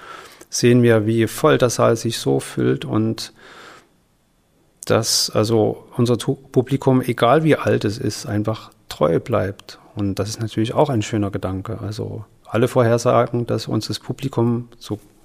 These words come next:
in Anführungsstrichen ausstirbt, haben sich nicht bewahrheitet.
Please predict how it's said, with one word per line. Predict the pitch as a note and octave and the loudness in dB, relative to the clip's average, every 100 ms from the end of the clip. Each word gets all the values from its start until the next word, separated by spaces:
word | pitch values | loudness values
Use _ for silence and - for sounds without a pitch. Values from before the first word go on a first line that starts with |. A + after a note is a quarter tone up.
| - | -8
in | G2 | -4
Anführungsstrichen | G2 G#2 G2+ - - G#2+ - G2 | -2 -2 -4 -4 -4 -4 -4 -4
ausstirbt, | - C3 - - - G#2 G#2 B2+ - - | 2 2 2 -4 -4 0 0 -2 -4 -2
haben | G#2 | 0
sich | G#2+ G#2+ | 0 -2
nicht | A2 - | -2 0
bewahrheitet. | B2+ D3+ A2+ F#2+ - - | 4 4 2 -4 -8 -18